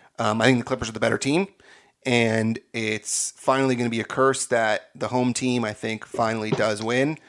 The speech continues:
What needs to happen in Game seven? Because I think that there are a couple keys. I think the first one is the Clippers can't go down big early. It's a no-brainer, but I think they need to have a good first quarter because they have not had great first quarters in this series.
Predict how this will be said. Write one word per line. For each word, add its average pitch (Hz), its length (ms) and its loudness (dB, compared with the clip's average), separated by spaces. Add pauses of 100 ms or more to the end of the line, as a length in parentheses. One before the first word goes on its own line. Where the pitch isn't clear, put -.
(380)
What - 280 8
needs 220 200 2
to 147 100 4
happen 110 360 0 (540)
in 123 220 2
Game 120 440 0
seven? 101 480 -2
Because 127 220 -2
I 143 160 6
think 160 360 0
that 135 120 -2
there 135 140 4
are 131 40 4
a 123 60 0
couple 113 240 -6
keys. 104 400 -10 (420)
I 135 60 -4
think 135 140 6
the 131 80 2
first 165 280 4
one 170 120 4
is 165 140 2
the 135 80 0
Clippers 135 280 0
can't - 240 -6
go 120 100 -2
down 107 260 -4
big 101 340 -12
early. 101 320 -14 (260)
It's - 160 -8
a 127 40 0
no-brainer, 139 680 4
but 139 80 2
I 120 120 6
think 123 240 -4
they 113 120 -4
need 120 200 0
to 113 80 -4
have 117 120 -2
a 107 60 -4
good 110 200 -6
first - 340 -10
quarter - 400 -18 (400)
because 110 440 -4
they 120 120 -2
have 113 100 -2
not 120 260 2
had 113 280 -2
great 107 240 -8
first 104 260 -6
quarters 110 420 -4
in 101 80 -12
this 104 140 -10
series. 131 480 -4